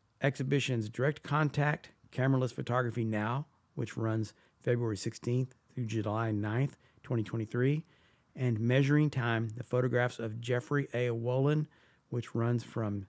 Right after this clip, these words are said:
September seventh through December seventeenth, twenty twenty-three. A printed publication featuring the donated works is also in the planning.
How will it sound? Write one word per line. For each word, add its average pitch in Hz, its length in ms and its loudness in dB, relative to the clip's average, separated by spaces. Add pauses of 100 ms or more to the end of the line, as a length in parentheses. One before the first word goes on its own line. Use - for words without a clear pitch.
September 117 520 -4
seventh 143 480 0 (400)
through 120 140 0
December 123 360 -2
seventeenth, 120 520 -2
twenty 113 240 -6
twenty-three. 101 640 -6 (880)
A 135 60 -6
printed 175 300 4
publication 127 600 2
featuring 135 420 0
the 117 100 0
donated 120 380 2
works 110 260 -2
is 107 100 -4
also 110 320 -4
in 107 60 -4
the 104 80 -6
planning. 85 400 -8